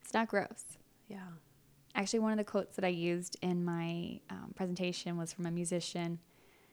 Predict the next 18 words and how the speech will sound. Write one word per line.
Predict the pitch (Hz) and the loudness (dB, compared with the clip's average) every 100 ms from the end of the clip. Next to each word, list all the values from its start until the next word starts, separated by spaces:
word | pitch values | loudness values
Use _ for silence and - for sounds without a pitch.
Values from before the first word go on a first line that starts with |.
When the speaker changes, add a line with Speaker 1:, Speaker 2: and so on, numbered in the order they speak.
| _ - | _ -2
Speaker 1:
And | 190 | 0
he | |
said, | 180 185 170 - - - _ _ _ | 2 4 4 2 -8 -20 _ _ _
"One | - 240 | 0 4
thing | 269 | 6
I | |
learned | 262 247 247 | 6 6 6
in | 214 | 6
Lubbock, | 208 208 | 6 4
Texas | - 208 202 - 202 202 - - - - _ _ _ _ _ _ _ _ _ _ | 2 0 2 6 6 6 0 -8 -10 -14 _ _ _ _ _ _ _ _ _ _
was | 202 190 | -2 2
that | 196 175 - | 4 2 -2
sex | - 220 226 | 4 4 4
was | 208 185 - _ - | 0 -4 -10 _ 2
dirty, | 233 254 262 - | 6 6 6 6
awful, | 214 220 - 220 220 214 | 8 6 6 6 6 8
and | 202 185 180 180 - _ | 6 4 0 -2 -6 _
shameful | - 220 214 - 214 208 208 208 | 2 4 4 4 6 8 6 4